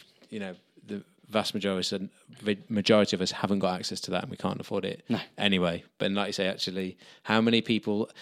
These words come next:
Speaker 1: I would actually question how many of the people using them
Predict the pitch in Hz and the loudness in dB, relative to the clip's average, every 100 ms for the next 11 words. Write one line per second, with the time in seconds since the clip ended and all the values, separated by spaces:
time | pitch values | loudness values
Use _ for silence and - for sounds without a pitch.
0 | - - - 143 135 120 117 - 107 123 | -20 -6 4 8 8 6 4 0 4 4
1 | - 110 98 98 117 113 110 98 110 107 | 4 2 2 4 4 6 4 4 2 2
2 | 104 110 95 92 90 | 4 4 2 -2 -4